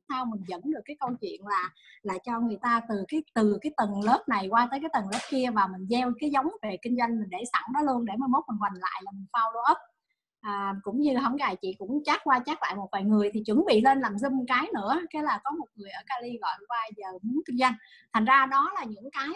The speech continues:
mà hôm qua chị có nghe ai trong Zoom nói đó, là mình nói chuyện với những người cũ xong rồi họ không mua thì thôi mình bỏ đi, mình đi tìm người mới. Nhưng mà thật ra đó,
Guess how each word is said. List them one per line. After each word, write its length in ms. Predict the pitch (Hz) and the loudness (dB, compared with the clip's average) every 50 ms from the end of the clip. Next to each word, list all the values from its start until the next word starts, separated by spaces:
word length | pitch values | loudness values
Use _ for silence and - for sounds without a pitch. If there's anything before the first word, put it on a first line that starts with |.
| 466 403 | -6 -6
mà 300 | 269 226 214 214 208 202 202 196 - | -6 -4 -4 -4 -4 -6 -8 -10 -12
hôm 100 | 214 240 | -10 -6
qua 200 | 269 277 262 254 240 | -4 -2 -2 -4 -4
chị 120 | 226 202 190 | -10 -12 -10
có 80 | 277 294 | -8 -6
nghe 200 | 311 294 269 254 | -6 -4 -6 -4
ai 200 | 254 254 254 247 247 | -4 -4 -4 -4 -6
trong 120 | 262 254 | -8 -8
Zoom 280 | 254 247 269 247 262 254 | -6 -6 -4 -4 -2 -2
nói 320 | 247 240 240 240 269 311 | -2 -2 -2 -2 -2 0
đó, 100 | 339 381 403 - - _ _ _ _ _ _ _ _ _ - | 0 0 0 0 -6 _ _ _ _ _ _ _ _ _ -6
là 400 | 214 214 214 208 208 208 196 202 - - - _ _ - | -2 0 0 2 2 0 -2 -4 -10 -18 -20 _ _ -2
mình 240 | 220 233 226 233 226 | 0 0 0 0 2
nói 180 | 226 269 381 - | 2 2 0 0
chuyện 240 | - 233 202 196 226 254 | -2 -4 -4 -2 -2 -2
với 100 | 330 349 | 0 0
những 280 | 320 254 190 220 294 | 0 -2 0 0 0
người 180 | 311 254 214 202 208 | 0 2 0 -2 -2
cũ 260 | - 175 180 226 349 359 - | -2 -2 -2 -2 -2 0 2
xong 180 | 277 262 269 | 2 4 4
rồi 300 | 240 226 208 196 190 185 180 | 4 4 2 2 2 0 -2
họ 240 | - 165 170 202 220 | 2 2 2 2 2
không 220 | - 262 254 277 262 | 0 -4 -4 -2 -2
mua 160 | 254 247 247 240 | -2 -2 -4 -4
thì 80 | 196 185 | -6 -4
thôi 160 | - 247 240 226 | 0 0 0 0
mình 120 | 214 196 | 0 0
bỏ 220 | 180 165 - 226 269 | 0 2 2 2 0
đi, 160 | 277 269 247 | 0 0 0
mình 140 | 233 214 196 | 0 -2 -2
đi 80 | 208 220 - | -4 -4 -4
tìm 140 | 226 190 185 190 | -4 -6 -6 -8
người 80 | 185 | -8
mới. 300 | 190 214 226 247 294 392 - - - _ _ _ _ _ _ | -4 0 2 2 2 2 0 -6 -20 _ _ _ _ _ _
Nhưng 140 | - 277 285 | 0 0 2
mà 120 | 277 254 226 233 | 2 2 0 0
thật 120 | 240 214 - | -2 -4 0
ra 320 | - 269 277 294 302 294 | 2 4 4 6 6 6
đó, 180 | 277 240 - - | 6 4 4 2